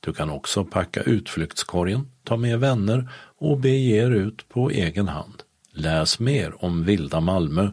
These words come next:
och stadens många olika naturområden på hemsidan malmo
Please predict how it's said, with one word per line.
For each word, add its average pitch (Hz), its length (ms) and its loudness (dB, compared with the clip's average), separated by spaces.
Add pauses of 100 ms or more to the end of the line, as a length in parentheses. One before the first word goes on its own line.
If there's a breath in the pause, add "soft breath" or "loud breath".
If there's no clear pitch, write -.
och - 340 -6
stadens 107 560 -2
många 85 360 0
olika 71 460 -2
naturområden 87 1040 -2
på 107 120 -6
hemsidan 92 720 -2 (380 loud breath)
malmo 85 720 -2